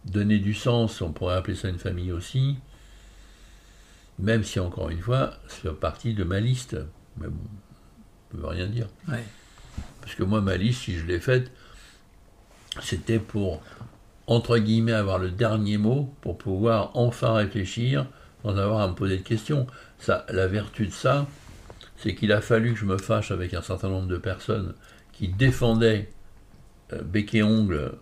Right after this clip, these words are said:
Speaker 1: le fait qu'il y ait que trois familles pour étonner un spectateur. Mais c'était pas pour avoir raison, c'était pour pouvoir être libéré.
Speaker 2: Ouais.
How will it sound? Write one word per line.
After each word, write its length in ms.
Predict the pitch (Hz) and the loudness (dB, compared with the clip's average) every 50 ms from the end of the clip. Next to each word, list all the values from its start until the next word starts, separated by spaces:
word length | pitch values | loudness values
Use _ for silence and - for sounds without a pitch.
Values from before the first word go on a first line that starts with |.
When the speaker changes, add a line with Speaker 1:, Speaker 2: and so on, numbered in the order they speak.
| - - - - _ - - - - - | -18 -20 -20 -20 _ -20 -20 -20 -12 -6
Speaker 1:
le 160 | - 92 85 | -4 -4 -4
fait 200 | - - 107 95 | -2 -2 -4 -4
qu'il 140 | - - 98 | -4 -6 -12
y 40 | - | -12
ait 20 | |
que 40 | - | -10
trois 220 | - - 120 117 | -4 0 0 0
familles 420 | - - 117 104 107 107 107 107 98 | 2 4 4 4 4 4 4 2 0
pour 240 | - - 82 85 | -2 -4 -6 -6
étonner 460 | 85 - - 87 87 90 90 90 90 85 | -6 -6 -6 -4 -4 -2 -2 -4 -4 -4
un 100 | 78 78 | -6 -8
spectateur. 720 | - - 90 82 - - 85 - - 143 151 - 139 123 - - - - - - - - - - - - - - _ _ _ - - - - - - - - - - - - - - - - - - - - - - - - - | -8 -8 -8 -6 -4 -6 -6 -4 -2 0 0 0 0 -2 -4 -8 -18 -20 -20 -20 -20 -20 -20 -20 -20 -20 -20 -20 _ _ _ -20 -20 -20 -20 -20 -20 -20 -20 -20 -20 -20 -20 -20 -20 -20 -20 -20 -20 -20 -20 -20 -20 -18 -8 -2
Mais 140 | 110 117 117 | 2 2 2
c'était 240 | 113 - - 127 117 | 2 2 2 2 4
pas 160 | - 139 135 | 6 6 6
pour 220 | 120 - 113 107 | 4 4 2 4
avoir 260 | 101 101 107 107 101 | 4 4 4 4 4
raison, 320 | 104 117 127 139 165 156 127 | 4 4 4 4 2 0 0
c'était 300 | - - 95 - 107 104 | -2 -4 -4 -2 -2 -2
pour 260 | - - 113 95 95 | -2 -2 -4 -4 -4
pouvoir 280 | - - 131 135 135 127 | -2 0 0 2 4 4
être 160 | 107 - - | 2 2 0
libéré. 460 | 113 113 107 104 92 95 95 87 87 - - | 0 2 2 2 2 0 -2 -4 -6 -8 -6
Speaker 2:
Ouais. 220 | 127 120 110 104 | -6 -6 -8 -10